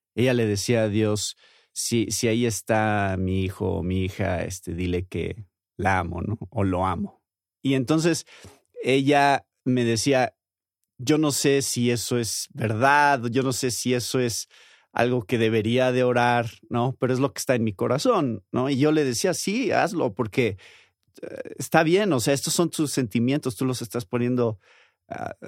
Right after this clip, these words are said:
delante de Dios, y, y, y Dios le gusta que lleguemos a Él con,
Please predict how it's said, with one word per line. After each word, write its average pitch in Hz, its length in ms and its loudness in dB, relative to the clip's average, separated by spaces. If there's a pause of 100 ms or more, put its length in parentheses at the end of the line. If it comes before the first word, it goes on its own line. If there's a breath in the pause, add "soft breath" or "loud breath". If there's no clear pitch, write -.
delante 104 520 0
de 98 120 -2
Dios, 151 380 2
y, 95 300 -2
y, 98 240 -4
y 95 120 -4
Dios 117 680 -2 (320)
le 107 140 0
gusta 123 520 0
que 107 160 -2
lleguemos 104 480 -2
a 95 80 -2
Él 95 160 -4 (300)
con, 104 360 -4